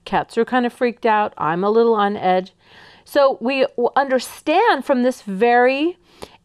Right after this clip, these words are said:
ably executed example, this demonstration, if you will, that our energy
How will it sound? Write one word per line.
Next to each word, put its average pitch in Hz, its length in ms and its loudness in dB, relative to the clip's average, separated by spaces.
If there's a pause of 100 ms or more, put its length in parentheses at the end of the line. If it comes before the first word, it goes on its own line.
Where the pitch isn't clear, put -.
ably 247 500 2
executed 233 840 0 (200)
example, 214 840 0
this 247 200 -8
demonstration, 240 800 0
if 214 140 -4
you 220 100 -2
will, 196 260 0 (1040)
that 233 320 0 (220)
our 302 560 2 (600)
energy 240 920 -2